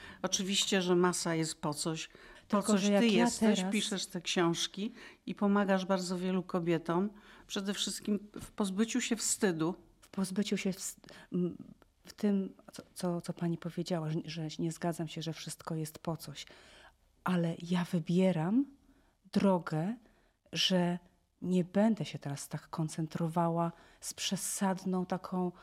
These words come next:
Speaker 2: m, takim ciamcianiem się nad sobą, bo to i tak już nic nie pomoże.
Speaker 1: Nad
Speaker 2: Co
Speaker 1: sobą
Speaker 2: z
Speaker 1: się
Speaker 2: tego,
Speaker 1: ciamcia czy
Speaker 2: że
Speaker 1: dziamdzia?
Speaker 2: Czy dziamdzia, czy ciapcia, czy tak ci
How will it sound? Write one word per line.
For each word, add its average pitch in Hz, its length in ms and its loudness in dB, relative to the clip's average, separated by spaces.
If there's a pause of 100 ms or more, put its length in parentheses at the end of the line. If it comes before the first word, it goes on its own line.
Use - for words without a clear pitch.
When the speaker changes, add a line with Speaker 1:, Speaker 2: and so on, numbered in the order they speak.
(480)
Speaker 2:
m, - 140 -8 (420)
takim 185 280 0
ciamcianiem 202 720 2
się - 200 -4
nad 147 240 -6
sobą, 156 440 -6
bo 180 100 -2
to 214 160 -2
i 202 120 -4
tak 240 320 0
już 226 200 -2
nic 220 220 0
nie 208 120 2
pomoże. 185 600 2 (800)
Speaker 1:
Nad 175 180 0
Speaker 2:
Co 294 200 4
Speaker 1:
sobą 196 180 0
Speaker 2:
z 185 40 -2
Speaker 1:
się - 120 0
Speaker 2:
tego, 208 220 4 (240)
Speaker 1:
ciamcia 277 180 2
czy 254 120 -2
Speaker 2:
że 208 80 -2
Speaker 1:
dziamdzia? 151 520 2 (480)
Speaker 2:
Czy - 120 -4 (180)
dziamdzia, 185 640 2
czy 262 180 0
ciapcia, 175 760 0
czy 160 220 -4 (360)
tak 165 200 -4
ci - 180 -8